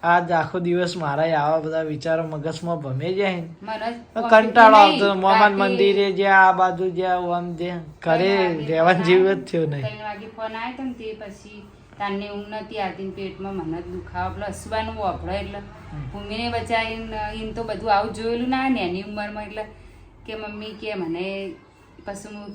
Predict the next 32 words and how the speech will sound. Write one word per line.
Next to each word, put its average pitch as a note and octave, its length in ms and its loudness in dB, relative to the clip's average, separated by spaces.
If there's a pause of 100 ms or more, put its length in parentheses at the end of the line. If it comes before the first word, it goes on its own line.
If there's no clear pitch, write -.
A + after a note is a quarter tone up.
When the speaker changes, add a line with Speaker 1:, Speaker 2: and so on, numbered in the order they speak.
(220)
Speaker 2:
કીધું G#3 220 -6
હાડી G3 280 -6
પહેરાઈને F#3+ 460 -4
મેકલી, F3 360 -6
કીધું D#3+ 280 -10
મેં D#3+ 200 -14
કલવા G3+ 220 -12
દે. F3 140 -16 (1160)
રોતી C4 380 -4
હતી C4 160 -2
પણ A#3+ 340 -2 (120)
તોય A#3+ 180 -2
બાપડી, A#3 280 -2 (360)
અને A3 140 -12
કે A#3 120 -6
મને A#3 120 -8
તો A#3 300 -8
મમ્મી G#3+ 260 -12
બધું G#3+ 320 -12
ભાળું F3+ 320 -6
ને A#3 100 -6
એટલે F#3+ 220 -10
જમ F#3 220 -8
તેમ E3+ 200 -10
થાય. G3 120 -8
એ G3 80 -12
તો A#3 80 -8
પાછી A3+ 320 -4
કદી A#3 260 -10
કાઢેલી F3+ 480 -8
નહીં C#4 220 -6
બા. E3+ 80 -12